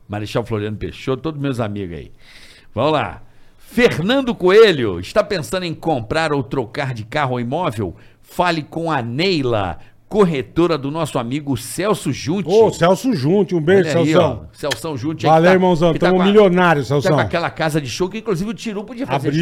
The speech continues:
Speaker 1: show lá,
Speaker 2: de
Speaker 1: hein?
Speaker 2: novo, tá chique.
Speaker 1: Brava, né, o nome? Como é que é? Hã?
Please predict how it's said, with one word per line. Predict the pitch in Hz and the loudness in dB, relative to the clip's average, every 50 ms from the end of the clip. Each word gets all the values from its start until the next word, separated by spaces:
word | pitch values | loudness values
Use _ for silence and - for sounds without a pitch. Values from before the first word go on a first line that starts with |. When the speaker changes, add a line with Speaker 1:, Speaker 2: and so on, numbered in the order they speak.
| 185 | 2
Speaker 1:
show | 190 147 | 2 2
lá, | 139 139 | 0 0
Speaker 2:
de | 143 | 0
Speaker 1:
hein? | 135 | 0
Speaker 2:
novo, | 135 139 156 165 151 117 120 | 2 4 4 2 2 0 -6
tá | 113 - 120 | -10 -10 -10
chique. | 110 - - - - 127 143 | -10 -10 -12 -10 -6 -6 -4
Speaker 1:
Brava, | 139 147 180 202 190 131 143 139 | -4 -2 -2 -2 -2 -4 -6 -6
né, | 160 | -6
o | 165 151 | -6 -6
nome? | 143 165 196 185 147 123 | -4 -4 -6 -6 -6 -8
Como | 117 143 | -6 -8
é | 147 | -6
que | 135 175 | -4 -4
é? | 175 170 151 117 - - - _ _ _ _ _ - | -4 -4 -6 -10 -14 -20 -20 _ _ _ _ _ 0
Hã? | 143 202 226 | 0 0 0